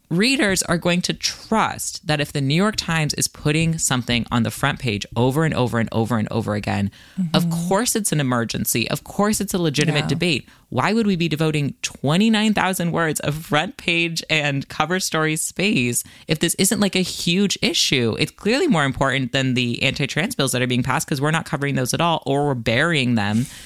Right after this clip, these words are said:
Speaker 1: you know, in the middle of the
Speaker 2: Mm-hmm.
Speaker 1: paper. We're putting them, like, throwaway lines in other articles.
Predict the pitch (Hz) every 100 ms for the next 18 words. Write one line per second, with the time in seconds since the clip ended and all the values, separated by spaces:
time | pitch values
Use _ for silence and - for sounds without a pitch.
0 | - - 131 110 117 - 139 131 - 135
1 | - 151 117 - 113 113 110 123 123 127
2 | 123 120 - - 113 - 135 135 143 139
3 | 113 113 127 120 117 - 104 120 147 110
4 | 104 120